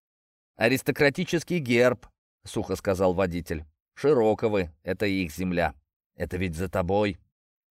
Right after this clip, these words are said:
"Вероятно, да", ответил я, тоже вглядываясь в авто. Знакомый герб, прям как на шпаге у Ромы. Похоже, аристократы и в этом мире очень обидчивые.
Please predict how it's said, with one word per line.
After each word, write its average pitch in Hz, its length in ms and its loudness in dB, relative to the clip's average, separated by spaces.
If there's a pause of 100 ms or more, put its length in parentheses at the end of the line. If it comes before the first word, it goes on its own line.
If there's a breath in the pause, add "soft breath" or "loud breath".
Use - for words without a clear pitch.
(320)
"Вероятно, 131 640 2
да", 80 340 -4 (240)
ответил 87 440 -4
я, 123 220 0
тоже 95 300 -2
вглядываясь 85 640 -2
в 85 60 -4
авто. 82 320 -6 (640)
Знакомый 185 540 2
герб, 175 460 2
прям 156 280 0
как - 320 -2
на 143 120 0
шпаге 139 480 0
у 135 140 2
Ромы. 113 420 0 (360)
Похоже, 175 520 2
аристократы 143 800 2
и 156 120 0
в 110 80 0
этом 104 340 2
мире 131 320 0
очень 113 460 0
обидчивые. 82 880 -4